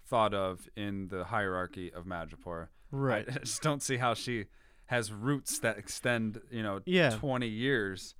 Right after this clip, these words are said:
Speaker 2: So, uh, that's what I'm saying, too. I think, and I think we kind of talked about this a little bit, but, like, I, I think that maybe, maybe she's, like, working with somebody, and maybe she's not really the power broker.
Speaker 1: Yeah, she might be the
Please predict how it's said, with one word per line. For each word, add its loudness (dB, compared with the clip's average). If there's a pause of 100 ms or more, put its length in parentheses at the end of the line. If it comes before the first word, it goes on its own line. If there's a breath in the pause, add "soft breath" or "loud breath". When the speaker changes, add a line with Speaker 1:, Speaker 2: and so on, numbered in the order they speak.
(180)
Speaker 2:
So, 2
uh, -8
that's 2
what 4
I'm 2
saying, 0
too. 0
I -4
think, -8 (1200)
and 2
I 2
think 0
we 0
kind 2
of 0
talked 0
about -2
this -4
a -2
little -2
bit, -2
but, -2
like, -4 (920)
I, 0
I 0
think -4
that -6
maybe, 0 (1300 soft breath)
maybe 4
she's, 0
like, 2
working -2
with -2
somebody, -2
and -4
maybe 0
she's -6
not -4
really -4
the -10
power -8
broker. -12 (100)
Speaker 1:
Yeah, -6
she -12
might -4
be -4
the -6